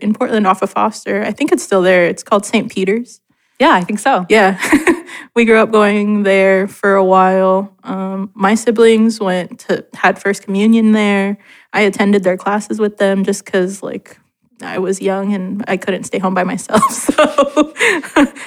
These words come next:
Speaker 1: I also attended their classes with them. Um, and then, yeah, and then there was another period of time where we stopped going to the Catholic Church.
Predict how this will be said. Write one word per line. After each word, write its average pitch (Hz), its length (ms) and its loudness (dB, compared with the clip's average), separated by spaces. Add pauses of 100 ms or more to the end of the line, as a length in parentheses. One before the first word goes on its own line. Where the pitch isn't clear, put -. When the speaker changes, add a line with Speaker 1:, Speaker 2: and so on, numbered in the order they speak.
(120)
Speaker 1:
I 196 100 4
also 190 300 2
attended 190 400 0
their 185 160 -2
classes 185 500 0
with 185 200 -2
them. 190 480 2 (600)
Um, 196 560 -6
and 208 200 0
then, 208 280 -2
yeah, 196 220 -2
and 196 140 -2
then 214 80 2
there 214 120 6
was 220 140 2
another 247 300 2
period 208 280 2
of 208 80 -2
time 208 220 -2
where 214 140 2
we 233 100 0
stopped 262 340 -4
going 185 340 0
to 185 420 -4
the 196 100 -2
Catholic 190 380 -4
Church. - 680 -14